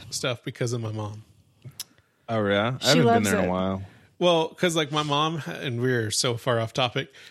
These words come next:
Speaker 1: my mom
Speaker 2: Better.
Speaker 1: has,
Speaker 3: <laughs>
Speaker 1: like, you go into her house and every hand soap, lotion, everything has a different scent.
Speaker 3: Yes. There's no cohesive, like,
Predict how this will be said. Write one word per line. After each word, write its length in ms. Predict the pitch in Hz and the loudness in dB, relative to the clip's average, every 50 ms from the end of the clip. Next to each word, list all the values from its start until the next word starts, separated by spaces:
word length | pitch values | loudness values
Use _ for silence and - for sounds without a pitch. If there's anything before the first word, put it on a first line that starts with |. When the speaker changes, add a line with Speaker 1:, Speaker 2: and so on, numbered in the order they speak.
| - - _ | -20 -16 _
Speaker 1:
my 140 | - 151 160 | 0 0 2
mom 400 | 156 147 147 151 156 156 - 117 | 2 2 2 4 4 4 4 4
Speaker 2:
Better. 180 | 117 113 110 - | 2 4 4 4
Speaker 1:
has, 520 | 160 156 143 139 135 127 127 123 269 - - - - - _ - 311 - _ _ 339 - | 4 4 4 4 2 2 2 0 -2 -2 -2 -6 -6 -6 _ -10 -12 -12 _ _ -18 -18
Speaker 3:
<laughs> 580 | _ _ _ _ _ _ _ _ _ _ _ - | _ _ _ _ _ _ _ _ _ _ _ 2
Speaker 1:
like, 320 | 165 151 135 123 - - _ | 2 2 2 2 -4 -16 _
you 220 | - 190 147 151 151 | -6 -2 -2 0 2
go 160 | 165 185 202 | 2 0 0
into 140 | 202 185 180 | 0 0 0
her 100 | 147 127 | 0 0
house 360 | 110 139 139 131 117 - - | 0 0 0 0 0 -2 -2
and 100 | 147 147 | -4 -2
every 640 | - 151 135 147 160 165 160 160 156 151 151 127 117 - - _ _ _ _ _ _ _ _ - | 0 0 0 0 0 0 0 0 -2 -2 -4 -6 -8 -12 -20 _ _ _ _ _ _ _ _ -16
hand 360 | - - 156 156 170 175 165 | -2 0 2 2 2 0 -2
soap, 520 | - - 185 175 175 170 165 170 - _ _ _ _ _ _ _ _ _ - | -2 0 0 0 0 0 -2 -4 -6 _ _ _ _ _ _ _ _ _ -2
lotion, 880 | 131 131 143 156 151 - - - 156 143 139 135 135 131 131 131 120 - _ _ _ _ _ _ _ _ _ _ _ _ _ _ _ _ _ - | 0 2 2 2 2 0 -2 -2 -2 -2 -2 -2 -4 -4 -6 -10 -12 -16 _ _ _ _ _ _ _ _ _ _ _ _ _ _ _ _ _ 2
everything 580 | 156 160 175 202 202 - - 180 165 156 151 | 2 4 4 4 2 2 0 -2 0 -2 -2
has 220 | 123 127 143 139 131 | -2 0 0 0 0
a 60 | 131 | -2
different 560 | 120 117 117 131 135 123 - - 123 120 - - | -2 -2 0 0 0 0 0 -4 -4 -4 -4 -4
scent. 680 | - - - - 110 98 - - _ _ _ - - _ _ _ _ _ | -2 -2 0 -2 -4 -6 -8 -14 _ _ _ -20 -20 _ _ _ _ _
Speaker 3:
Yes. 720 | - 240 208 196 165 127 - - - - - - - - - _ _ _ - - _ _ _ _ _ _ - - - - - - _ | -6 -2 -2 -2 -2 -4 -8 -6 -6 -4 -4 -6 -8 -10 -14 _ _ _ -20 -20 _ _ _ _ _ _ -8 -8 -8 -8 -12 -14 _
There's 260 | - 247 320 254 247 | 0 2 2 4 4
no 240 | 269 269 269 285 - | 6 6 6 6 4
cohesive, 760 | - - - 285 269 240 - 339 254 - - 294 277 247 233 | 2 2 2 2 4 4 2 2 2 2 2 2 0 0 2
like, 480 | 240 233 220 208 190 185 160 - - | 2 2 4 4 2 0 -2 -4 -14